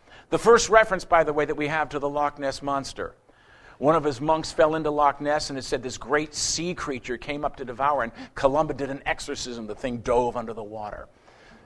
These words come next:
Kind of interesting. Anyway, I'm not saying I believe in the thing, but I'm just saying it is in the story. But Columba ends up evangelizing the Picts. Aidan travels down and establishes his beautiful monastery at Lindisfarne and begins the evangelization of Northumbria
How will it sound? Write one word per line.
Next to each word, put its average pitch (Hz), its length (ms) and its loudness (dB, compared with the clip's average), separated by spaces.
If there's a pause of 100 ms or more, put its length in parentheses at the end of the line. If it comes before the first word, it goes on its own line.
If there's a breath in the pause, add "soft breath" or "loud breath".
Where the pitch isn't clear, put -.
(220 loud breath)
Kind 110 160 -4
of 120 60 -6
interesting. - 460 -12 (100)
Anyway, 110 280 -4 (120)
I'm 139 120 -6
not 139 120 -4
saying 123 160 -8
I 107 80 -6
believe 107 400 -8
in 85 100 -18
the - 60 -16
thing, 85 260 -18
but 92 180 -12
I'm 107 120 -12
just 110 180 -12
saying 127 140 -6 (400 loud breath)
it 151 100 -2
is 147 140 -2
in 135 100 -6
the 120 80 -4
story. - 360 -6 (520 loud breath)
But - 160 2
Columba 185 640 8
ends 180 220 2
up 175 140 2
evangelizing 180 800 0
the 175 60 -6
Picts. - 360 -4 (300 loud breath)
Aidan 196 420 6
travels 185 720 6
down 170 480 4
and 147 140 -2
establishes 165 640 0
his 156 120 -6
beautiful 175 440 -4
monastery 170 440 -2
at 160 80 -6
Lindisfarne 151 460 -4
and 131 100 -6
begins 139 380 -8
the 151 80 -6
evangelization 151 920 -4
of 135 140 -4
Northumbria 139 800 -4